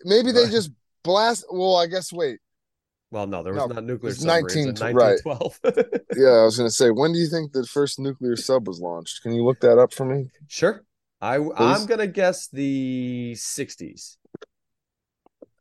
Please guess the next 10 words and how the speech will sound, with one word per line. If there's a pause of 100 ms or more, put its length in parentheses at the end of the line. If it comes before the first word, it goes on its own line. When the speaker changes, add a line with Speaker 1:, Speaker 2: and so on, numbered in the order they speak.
(160)
Speaker 2:
First
nuclear (680)
submarine.
Speaker 1:
Probably
came
right
out
of
Groton,
Connecticut.